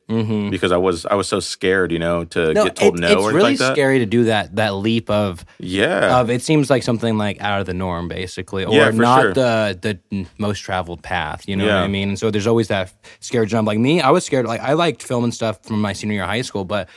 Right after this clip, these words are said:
Speaker 1: I didn't jump into it
Speaker 2: It's
Speaker 1: until
Speaker 2: such a risk.
Speaker 1: I was like, yeah, exactly.
Speaker 2: Yeah.
Speaker 1: So, until I was, like, twenty-six, you know what I mean? So
Speaker 2: Mm-hmm.
Speaker 1: it's just,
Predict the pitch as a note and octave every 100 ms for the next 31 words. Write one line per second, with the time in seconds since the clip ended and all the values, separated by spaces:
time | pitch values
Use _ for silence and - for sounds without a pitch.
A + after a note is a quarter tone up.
0 | - G2 A2+ A2+ G2+ G2+ F#2 A#2 G#2+ G2
1 | F#2+ - G2+ F#2 A2 G2 G2+ F2 G2+ G#2
2 | - B2 A#2+ B2 C#3+ F3+ A#2+ G#2 A#2+ C#3
3 | F#2+ F#2+ E2+ A2+ G#2 A2 A#2 A2 G2 F#2+
4 | F#2+ - - G#2 G2 F#2+ F#2 F2 - B2+
5 | F#2+ - G2+ G2 G2 G2 G#2 A2+ A2+ G#2+
6 | C3+ B2 -